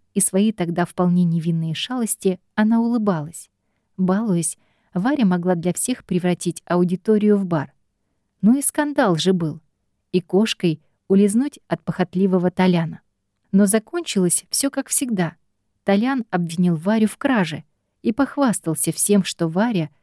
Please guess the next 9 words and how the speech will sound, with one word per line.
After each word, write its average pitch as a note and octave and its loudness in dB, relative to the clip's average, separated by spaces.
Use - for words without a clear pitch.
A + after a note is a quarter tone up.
пыталась C4+ 0
его G3+ 2
соблазнить, G#3 0
хотя G3 0
все C4 -4
и C4 -6
было A#3+ 0
в - -14
точности F3+ -4